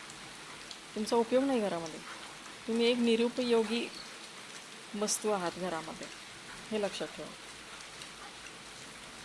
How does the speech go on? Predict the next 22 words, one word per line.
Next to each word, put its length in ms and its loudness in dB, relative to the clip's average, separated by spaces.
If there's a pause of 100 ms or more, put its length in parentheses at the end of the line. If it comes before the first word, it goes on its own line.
(240)
काम 180 -4
केलं 260 6
पाहिजे, 380 0 (200)
मुलांना 380 -4
भान 300 -2 (160)
असलं 280 0
पाहिजे 320 0
घरातलं 420 0
काही 240 0
गोष्टी, 300 -2
पण 260 0
जबरदस्ती 500 6
नका 240 2
करू, 180 -4
"तुम्ही 220 -2
हे 100 0
काम 220 -2
करा." 480 -10 (720)
किंवा 240 0
एखादी 260 2
गोष्ट 300 0
सांगण्यासाठी 920 -2